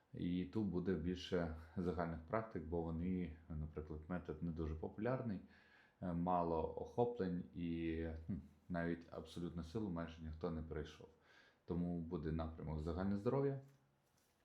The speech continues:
Будемо робити повноцінні практики йога-терапії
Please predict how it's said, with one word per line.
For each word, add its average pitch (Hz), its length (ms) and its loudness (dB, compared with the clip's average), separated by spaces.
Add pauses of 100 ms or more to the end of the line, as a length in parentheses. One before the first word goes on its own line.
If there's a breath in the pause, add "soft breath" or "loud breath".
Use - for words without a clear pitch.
(160)
Будемо 87 420 6
робити 85 560 2 (160)
повноцінні 90 520 4
практики 87 500 -2
йога-терапії 101 760 0